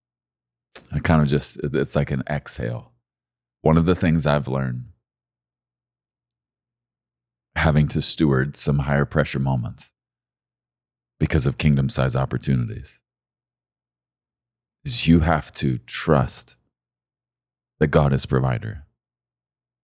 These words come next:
And that he will provide exactly what is needed at just the right time. If you're in Exodus in your own Bible, flip to Exodus chapter sixteen. Now we're into the forty-year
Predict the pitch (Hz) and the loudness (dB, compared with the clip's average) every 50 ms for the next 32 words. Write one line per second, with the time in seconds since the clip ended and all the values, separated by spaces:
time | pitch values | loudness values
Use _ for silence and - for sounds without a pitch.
0 | _ _ _ _ _ _ _ _ _ _ _ - 80 78 73 73 65 - - 80 | _ _ _ _ _ _ _ _ _ _ _ 0 2 4 4 4 2 2 2 2
1 | 73 80 78 - - 90 78 69 73 67 64 62 60 57 - _ - - 60 - | 4 4 2 0 0 -2 0 0 2 0 0 -2 -4 -10 -12 _ -10 -10 -8 -6
2 | - - 73 67 69 - - 90 82 87 87 90 82 73 76 69 65 62 58 65 | -4 0 0 0 0 0 0 0 0 2 0 -2 -2 0 0 0 0 -2 -4 -8
3 | 67 - - 76 - - - 64 65 65 - - - - 113 - - _ _ _ | -8 -6 -6 -6 -6 -6 -4 -2 -2 -2 -2 -4 -8 -8 -10 -12 -16 _ _ _
4 | _ _ _ _ _ _ _ _ _ _ _ _ _ _ _ _ _ _ _ _ | _ _ _ _ _ _ _ _ _ _ _ _ _ _ _ _ _ _ _ _
5 | _ _ _ _ _ _ _ _ _ _ _ _ _ _ _ _ _ _ _ _ | _ _ _ _ _ _ _ _ _ _ _ _ _ _ _ _ _ _ _ _
6 | _ _ _ _ _ _ _ _ _ _ _ _ - 87 82 - 85 90 92 90 | _ _ _ _ _ _ _ _ _ _ _ _ -4 -2 2 4 4 6 6 6
7 | 85 82 - - - 69 69 73 76 - - 80 76 76 76 73 71 69 76 73 | 4 4 2 0 0 0 0 0 0 0 2 2 4 4 4 4 4 4 4 2
8 | 73 71 65 65 67 69 - _ _ _ _ _ _ _ - - - 92 90 80 | 2 2 0 -4 -8 -10 -12 _ _ _ _ _ _ _ -6 -2 2 2 2 4
9 | - - 80 78 - - 73 73 69 - - 78 71 - 71 - - 71 - - | 4 2 2 2 2 0 0 0 0 2 0 0 0 0 -2 -2 -2 -2 -2 -2
10 | - 73 71 65 62 58 - _ _ _ _ _ _ _ _ _ _ _ _ _ | 0 0 0 0 0 -4 -8 _ _ _ _ _ _ _ _ _ _ _ _ _
11 | _ _ _ _ _ _ _ - - - _ _ _ _ 78 80 80 73 67 71 | _ _ _ _ _ _ _ -18 -18 -16 _ _ _ _ 0 2 2 2 2 0
12 | 80 80 - _ _ _ - 76 80 78 - 82 73 73 - - 82 76 76 76 | 0 -2 -6 _ _ _ 2 2 2 4 4 2 2 2 2 2 2 2 4 2
13 | 71 67 67 65 67 67 67 67 | 0 -2 -2 -4 -4 -6 -8 -10